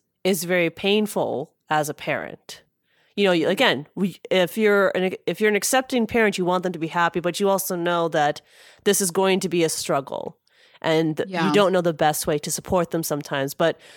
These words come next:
Speaker 1: Theo's dad took him to get his hair cut and everything, got him a suit and stuff to wear to, um, the Sweethearts dance. So again, one of the best, most realistic reactions I've ever seen. I was like, "That was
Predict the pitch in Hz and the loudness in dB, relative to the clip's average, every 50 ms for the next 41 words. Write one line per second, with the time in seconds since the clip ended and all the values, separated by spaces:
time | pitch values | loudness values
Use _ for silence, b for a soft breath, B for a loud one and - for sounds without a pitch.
0 | B B B B B B - _ 180 - 185 175 180 185 196 190 214 214 196 - | B B B B B B -18 _ -4 0 2 4 4 4 6 6 4 4 2 0
1 | - 202 185 180 185 208 226 247 240 - _ _ _ - - 214 185 - - 202 | 2 4 6 6 6 6 4 2 0 -4 _ _ _ -2 0 0 0 2 0 0
2 | 202 190 185 202 190 185 185 - - 180 175 180 196 - - 240 214 214 208 220 | 0 0 0 2 2 2 0 0 0 0 2 2 0 0 0 2 2 2 2 2
3 | 220 220 220 214 208 220 214 - 233 214 208 220 233 240 208 202 160 170 185 190 | 2 4 4 4 4 2 2 2 2 4 4 4 4 2 4 4 4 6 6 4
4 | 190 196 175 170 - - 185 180 180 208 214 214 - 226 220 - - - 220 202 | 4 2 2 2 2 2 4 4 4 4 2 2 0 0 0 0 0 0 2 4
5 | 208 214 233 247 - - - - - - - 202 180 170 165 170 170 180 185 175 | 4 4 2 0 -4 -10 -16 -16 -12 -4 -2 0 0 2 2 2 4 4 2 2
6 | - - - 220 196 180 175 175 170 165 170 175 - - 170 165 160 160 156 156 | 0 -2 0 2 2 4 4 4 4 2 2 2 0 0 0 0 0 0 0 0
7 | 156 156 160 165 - _ _ - 165 175 170 160 160 160 156 160 165 - - - | -2 -2 -4 -6 -10 _ _ -6 -2 2 4 4 4 4 4 2 2 0 -2 -4
8 | - 196 196 180 175 202 202 208 208 - - - 214 202 208 214 226 240 233 - | -2 0 0 0 2 2 2 2 0 0 0 2 2 4 4 4 2 0 0 0
9 | - 202 185 156 151 147 147 156 b b b b b b b b b - 196 196 | 0 2 2 4 4 2 0 -2 b b b b b b b b b 0 2 4
10 | 202 180 143 139 156 160 - _ _ _ _ _ _ _ _ _ - 185 196 208 | 2 2 2 0 -2 -6 -10 _ _ _ _ _ _ _ _ _ -4 0 2 4
11 | 214 220 214 202 190 170 151 196 180 180 190 196 - - - 196 175 165 - 190 | 4 4 4 4 2 2 2 2 4 4 4 2 -2 -2 -2 -2 -2 -2 0 0
12 | 180 175 165 160 - 165 - 156 147 147 120 120 - - 156 147 143 139 143 156 | 0 0 0 0 -2 -6 -4 -2 -2 0 0 -2 -6 -8 -10 -8 -8 -6 -6 -6
13 | 143 127 - - - 120 104 95 95 90 - 127 147 151 156 151 - 180 165 165 | -6 -4 -6 -6 -6 -6 -6 -8 -8 -8 -8 -6 -4 -4 -6 -4 -2 0 2 2
14 | 165 165 165 151 147 143 - | 2 2 0 0 -2 -2 -6